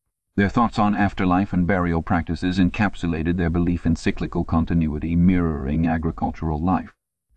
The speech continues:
The undercurrents of the tangible, filled with the vagaries of weather and fertility,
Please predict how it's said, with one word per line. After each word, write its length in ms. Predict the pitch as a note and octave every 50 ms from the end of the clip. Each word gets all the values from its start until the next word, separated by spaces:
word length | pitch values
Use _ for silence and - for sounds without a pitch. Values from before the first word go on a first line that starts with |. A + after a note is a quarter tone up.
| - D2 - - -
The 140 | - G#2 A2
undercurrents 640 | A2+ A#2 A2+ A2 A2 G2 - A2+ G#2 G#2 G#2 G2+ -
of 100 | G#2+ F#2
the 80 | F#2+ G2
tangible, 720 | - - G#2+ G#2+ G2+ G2+ F#2 G2+ F#2 G2+ G2+ G2+ G2 F2+
filled 340 | - - G#2 G2+ G2+ G2+
with 140 | F#2+ G2+ -
the 80 | - G#2
vagaries 600 | F2 G2+ G2+ G2+ F#2 G2 G2 G2 G2+ G2 F#2 F2+
of 140 | G2 E2+ D#2+
weather 360 | F#2 G#2 G2+ F#2 G2 F#2+ G2
and 120 | G2 F2+
fertility, 640 | - - F#2 E2 - G#2+ G2 G2+ F2+ - G2 F#2+ -